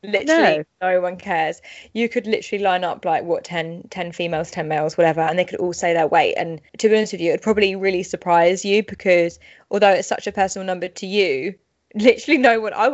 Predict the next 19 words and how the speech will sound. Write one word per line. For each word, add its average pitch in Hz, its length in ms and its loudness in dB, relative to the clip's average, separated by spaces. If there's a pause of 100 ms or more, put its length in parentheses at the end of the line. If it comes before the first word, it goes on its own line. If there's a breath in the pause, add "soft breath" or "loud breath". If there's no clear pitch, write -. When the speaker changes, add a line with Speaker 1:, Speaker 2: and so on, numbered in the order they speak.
(100)
Speaker 1:
I 214 160 2
know 240 100 -8
that 202 100 -10
if 196 120 -12
I 190 100 -4
looked 202 160 -10
at 208 80 -14
people, 170 220 -10
I 180 100 -6
wouldn't, 190 340 -10 (160)
I 208 80 -2
literally 277 400 -6
wouldn't 247 220 -6
have 190 180 -14
a 196 40 -10
clue 202 240 -2
what 175 100 -10
they 185 120 -2
weigh. 175 340 -2